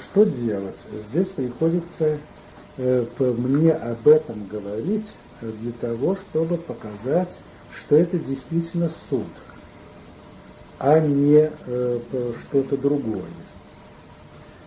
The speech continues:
То есть так же, как мы с вами долго разбирали, что, э, п-, частный суд – это не выбор самой души,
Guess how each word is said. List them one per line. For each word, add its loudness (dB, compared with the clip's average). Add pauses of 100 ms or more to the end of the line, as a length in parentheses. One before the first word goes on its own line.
(140)
То 8
есть 0
так 6
же, -6
как -2
мы 0
с -8
вами -4 (100)
долго -2
разбирали, -6 (640)
что, -2 (140)
э, -8 (100)
п-, -10 (160)
частный -6 (140)
суд – -6 (480)
это -4
не 0 (420)
выбор 2 (380)
самой -2
души, -8